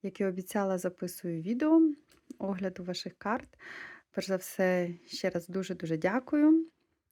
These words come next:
Було дуже приємно нарешті отримати цей оракул. І перші враження були просто неймовірні.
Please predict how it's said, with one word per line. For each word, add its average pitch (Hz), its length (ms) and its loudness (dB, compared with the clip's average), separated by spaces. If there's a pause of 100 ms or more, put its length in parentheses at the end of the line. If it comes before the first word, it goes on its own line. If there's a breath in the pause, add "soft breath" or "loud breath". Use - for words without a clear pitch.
(760 loud breath)
Було 185 260 0
дуже 208 260 2
приємно 196 520 2
нарешті 185 400 -2
отримати 190 540 -6
цей 165 220 -8
оракул. 214 560 -4 (680 loud breath)
І 170 380 2
перші 180 320 2
враження 175 540 2
були 156 200 0
просто 160 420 -2
неймовірні. 175 1080 4